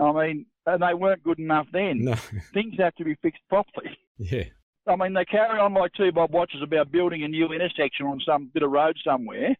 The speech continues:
Speaker 1: New intersections aren't what we're interested in. Let's get some decent bloody roads. And he's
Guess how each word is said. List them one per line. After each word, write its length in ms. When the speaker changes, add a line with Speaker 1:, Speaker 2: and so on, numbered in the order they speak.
Speaker 1:
New 200
intersections 600
aren't 220
what 120
we're 280
interested 340
in. 200
Let's 280
get 180
some 200
decent 440
bloody 260
roads. 540
And 200
he's 120